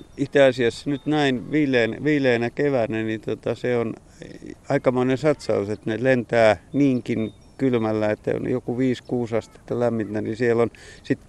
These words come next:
kuitenkin aurinkoisessa paikassa se on etsimässä sitä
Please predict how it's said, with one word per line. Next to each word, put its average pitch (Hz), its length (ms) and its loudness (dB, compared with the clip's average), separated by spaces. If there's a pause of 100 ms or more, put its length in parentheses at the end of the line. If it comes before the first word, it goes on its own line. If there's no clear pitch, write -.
(160)
kuitenkin 127 460 4
aurinkoisessa 113 680 0
paikassa 113 560 0
se 107 200 -2 (840)
on 135 200 4
etsimässä 120 600 2
sitä 107 380 0